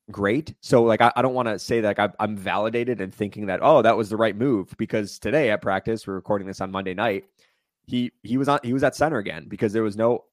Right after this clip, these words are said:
uh, Athanasiou, who's out. So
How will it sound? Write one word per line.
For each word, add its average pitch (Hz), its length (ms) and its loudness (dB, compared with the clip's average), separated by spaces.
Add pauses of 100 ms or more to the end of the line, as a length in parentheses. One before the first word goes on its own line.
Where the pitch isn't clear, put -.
(100)
uh, 107 160 -2
Athanasiou, 101 680 -4
who's 98 280 -6
out. 90 300 -4 (420)
So 127 380 0